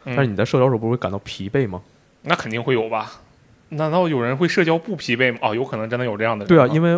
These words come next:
Speaker 2: 我之前听过一个想法，说如何划定内向和外向。
Speaker 1: 嗯。
Speaker 2: 就虽然我们可能会说什么，“哎呀，这个小孩儿他太内向了，他都不跟人说话嘛。”
Speaker 1: 嗯。
Speaker 2: 他就有多内向呢？吃完，这，这人啊，真的是非常内向，吃完饭都不敢结账，新婚夜都不敢上炕，就这么一个人。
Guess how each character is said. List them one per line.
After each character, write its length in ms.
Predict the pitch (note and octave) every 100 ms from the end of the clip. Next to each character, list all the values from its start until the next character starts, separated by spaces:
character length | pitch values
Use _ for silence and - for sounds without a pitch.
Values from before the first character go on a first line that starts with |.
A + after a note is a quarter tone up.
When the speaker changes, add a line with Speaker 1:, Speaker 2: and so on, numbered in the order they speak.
| F3+
Speaker 2:
我 140 | G#2+
之 160 | - D3+
前 180 | A2
听 200 | B2 C#3+
过 120 | C#3 A2+
一 40 |
个 100 | A2+
想 160 | G#2+ A2+
法， 140 | F#2
说 180 | G2 G#2+
如 220 | G#2 A2+
何 180 | B2 F#2+
划 220 | - G#2
定 160 | G#2 G#2+
内 160 | A2
向 120 | G#2
和 100 | G2 G2
外 160 | A2+
向。 240 | G2 A#2 G2+ _
Speaker 1:
嗯。 220 | B2 A#2 B2+
Speaker 2:
就 300 | - G2+ G#2 - -
虽 140 | F#3
然 40 |
我 60 | E3+
们 240 | A2 C3 -
可 100 | -
能 140 | G2+
会 100 | A2
说 340 | G#2+ G#2 G2+ G#2
什 180 | - F#2
么 120 | F#2+
，“哎 80 | G2+
呀， 80 | G2
这 100 | A#2+
个 80 | A2
小 100 | F#2
孩 100 | F2+
儿 60 |
他 80 | F#2
太 160 | G2+ C3
内 140 | G2
向 140 | F#2+ F2
了， 60 |
他 60 | E2+
都 120 | G#2 F2+
不 60 | -
跟 100 | A2
人 80 | G#2+
说 120 | G#2+
话 180 | B2 A2
嘛。” 160 | F2+ F2+
Speaker 1:
嗯。 200 | A#2+ A2+ G#2+
Speaker 2:
他 80 | A2+
就 100 | A#2+
有 60 |
多 140 | A2 C3+
内 140 | C#3+
向 220 | B2 A#2+
呢？ 160 | G#2+ G2+
吃 120 | - A#2
完， 160 | A2+ - -
这， 160 | - A2
这 120 | C3
人 120 | G#2
啊， 140 | G2 F#2 _
真 120 | -
的 100 | G#2+
是 80 | A2
非 140 | G#2+ A#2
常 120 | A2+
内 140 | A#2
向， 240 | G2+ G#2 - - _
吃 120 | -
完 120 | A2+ A2+
饭 140 | A#2+
都 80 | G#2+
不 80 | A2
敢 100 | F#2+
结 140 | F2+
账， 180 | G#2+ - _ _ - -
新 160 | C3
婚 140 | B2 C3
夜 100 | A2+
都 60 |
不 80 | A2+
敢 100 | G#2
上 120 | A2+
炕， 140 | G#2 A#2 - _ -
就 60 |
这 60 | A#2
么 100 | G2+
一 40 |
个 60 | F#2
人。 180 | F2